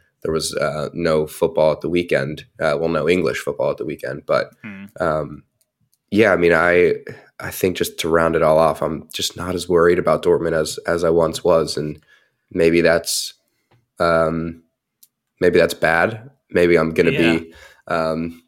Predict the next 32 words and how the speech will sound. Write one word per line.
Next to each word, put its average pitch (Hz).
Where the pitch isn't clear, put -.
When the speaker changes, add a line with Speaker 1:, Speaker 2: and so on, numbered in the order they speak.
Speaker 1:
unpleasantly 98
surprised 90
this 110
week, 127
but, 87
uh, 78
I 82
don't 78
get 76
that -
feeling. 73
Speaker 2:
I 120
can't 117
wait 117
to 127
clip -
this 123
up 117
when 107
Borussia 127
Dortmund 110
come 117
and, 113
uh, 107
turn 127
City 123
over 127
three 131
nil 123
at 113
the 120
Etihad. 117